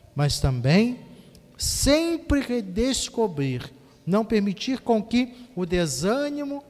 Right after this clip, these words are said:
a apatia tome conta de nós, redescobrir sempre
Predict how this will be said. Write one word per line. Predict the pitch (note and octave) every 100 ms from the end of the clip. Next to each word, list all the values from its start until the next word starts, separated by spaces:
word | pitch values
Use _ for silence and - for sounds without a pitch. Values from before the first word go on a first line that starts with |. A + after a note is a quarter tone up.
| - - -
a | E3
apatia | E3 E3 - - G#3 F#3+
tome | F#3+ F#3
conta | - E3 E3 - D3
de | D3
nós, | B2+ C3 C#3+ C3+ - - - - -
redescobrir | D#3+ D#3 D#3 D#3+ - D3+ D3 D#3+
sempre | - - - D3+ D3+ - C#3 C3+